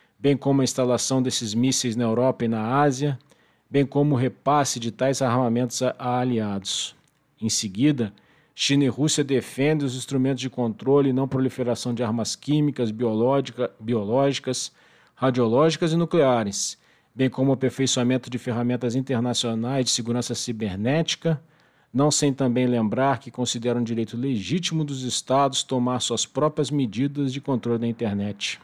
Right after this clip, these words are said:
Como se vê, o documento reforça diversos pontos da narrativa que russos e chineses querem ver prevalecer. Ao se oporem às chamadas revoluções coloridas, fica subentendido que as consideram ilegítimas,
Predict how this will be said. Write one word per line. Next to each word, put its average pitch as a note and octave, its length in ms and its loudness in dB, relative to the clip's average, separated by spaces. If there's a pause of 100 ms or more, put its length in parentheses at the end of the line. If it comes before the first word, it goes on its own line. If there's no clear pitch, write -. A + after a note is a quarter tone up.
(1000)
Como C3 220 0
se A#2+ 180 0
vê, C3+ 320 2 (720)
o A#2+ 80 -2
documento C3 480 2
reforça C3+ 480 0
diversos B2 500 0
pontos - 380 -2
da C3 120 0
narrativa C3+ 640 -2
que C3 160 -4
russos C3+ 460 0
e D3 80 0
chineses C#3 540 0
querem C#3 260 0
ver B2 160 0
prevalecer. B2 800 -2 (840)
Ao A#2+ 100 2
se - 160 2
oporem C3 420 4
às B2 120 2
chamadas A#2+ 480 0
revoluções B2 580 0
coloridas, A#2 880 0 (380)
fica C#3 220 -2
subentendido C#3+ 920 2
que D3 120 0
as B2+ 100 0
consideram B2+ 580 0
ilegítimas, B2 960 -2